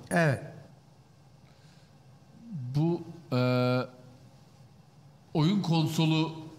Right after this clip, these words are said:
Speaker 2: oyunlarında idmanda bunu yapıyorsunuz abi.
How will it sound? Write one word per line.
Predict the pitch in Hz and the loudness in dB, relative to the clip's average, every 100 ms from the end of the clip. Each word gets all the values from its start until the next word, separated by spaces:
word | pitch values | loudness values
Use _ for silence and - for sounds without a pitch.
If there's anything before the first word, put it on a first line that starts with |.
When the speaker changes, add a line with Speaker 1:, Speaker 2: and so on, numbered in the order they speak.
| - - - - - - - | -20 -20 -20 -20 -20 -18 -2
Speaker 2:
oyunlarında | 151 151 147 143 143 147 262 - - - - 156 | 0 2 2 2 2 2 0 -4 -14 -20 -6 0
idmanda | 135 156 160 175 196 | 2 2 2 2 0
bunu | 180 | 2
yapıyorsunuz | 180 160 156 - 120 101 | 2 2 0 0 -2 0
abi. | 95 92 | -2 -2